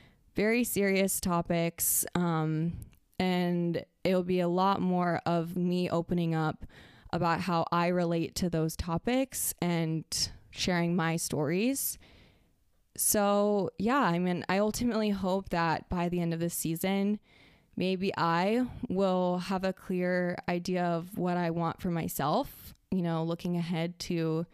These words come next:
the next year, the next five years. And I truly hope that all of you will have that same sense of clarity for yourselves as well, or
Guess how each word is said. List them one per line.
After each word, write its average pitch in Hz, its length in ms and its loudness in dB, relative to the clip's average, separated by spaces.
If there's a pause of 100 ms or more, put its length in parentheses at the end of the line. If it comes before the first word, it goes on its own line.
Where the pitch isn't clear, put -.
(640)
the 190 100 0
next - 420 -2
year, 170 420 2
the 175 120 0
next - 300 -4
five 160 320 -2
years. 226 440 0
And 165 460 0 (240)
I 190 580 0 (880)
truly 208 360 0
hope 196 340 -2
that 170 380 0
all 170 220 0
of 170 120 -4
you 170 300 0
will 160 540 -2
have 170 380 -4
that 160 460 -2
same 160 520 -2
sense 156 580 -4
of 165 260 -2
clarity 160 440 -4
for 160 160 -6
yourselves 156 720 -4 (520)
as 165 180 -2
well, 165 480 -2
or 190 460 0